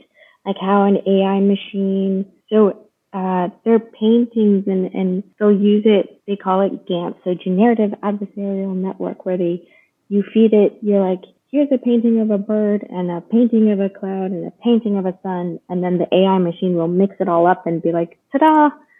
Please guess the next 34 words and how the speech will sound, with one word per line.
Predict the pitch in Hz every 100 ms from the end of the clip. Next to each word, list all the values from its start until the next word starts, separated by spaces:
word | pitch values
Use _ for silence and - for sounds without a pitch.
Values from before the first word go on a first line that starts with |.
| _
Like, | 185 185
it | 160 - _ _
combines | - 185 180 165 180
it. | 254 254 _ _ -
Um, | 190 175 180 185 _ -
and | 208
I | 202
was | 202
so | 226
intrigued | 220 208 208 196
by, | 190
like, | 190 214 _ _ -
okay, | 214 175 170 170 _ _
I'm | 202
like, | 196 185
ballet | 214 240 277 247
is | - _ -
such | 202 220
a |
beautiful | 196 202 196 190
art | - 180 - 208
form, | 233 269 277 _ _ _ 185
but | 180
man, | 220 220 180
do |
those | 185 180 180
patterns | 160 160 156 -
get | - 175
boring. | 147 - 156 175 180
Like, | 165 143 _ _ -
the | 202
formations, | 240 262 285 240 220 202
it's | 190
like, | 180 170